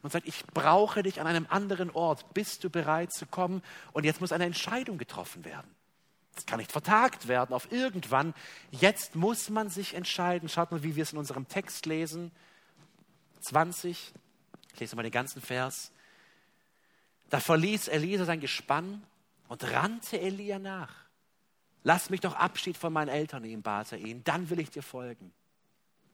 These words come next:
Und jetzt schaut mal, was Elia sagt. „Geh nur und komm dann.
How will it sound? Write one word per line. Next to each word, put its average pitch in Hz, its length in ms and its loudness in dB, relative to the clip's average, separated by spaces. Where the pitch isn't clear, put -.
Und 98 140 -14
jetzt 135 200 -6
schaut 139 200 -4
mal, 135 100 -6
was 127 160 -4
Elia 113 340 -8
sagt. 110 480 -10
„Geh 147 240 -4
nur 113 400 -12
und - 200 -16
komm 123 300 -4
dann. 95 260 -4